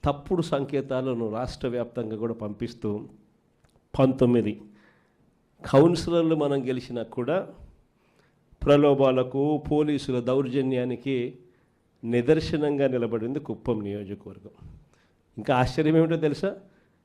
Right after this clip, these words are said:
ఇదే కుప్పం, ఈ కుప్పానికి మున్సిపాలిటీ హోదా ఇచ్చింది ఎవరు తెలుసా?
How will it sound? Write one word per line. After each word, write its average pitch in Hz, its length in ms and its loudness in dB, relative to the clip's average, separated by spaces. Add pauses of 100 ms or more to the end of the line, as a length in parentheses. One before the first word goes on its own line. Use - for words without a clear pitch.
(560)
ఇదే 135 360 6
కుప్పం, 165 640 -2 (1800)
ఈ 117 80 -4
కుప్పానికి 147 520 -2
మున్సిపాలిటీ 143 880 -2 (160)
హోదా 143 240 2
ఇచ్చింది 151 440 0
ఎవరు 156 180 0
తెలుసా? 160 380 -6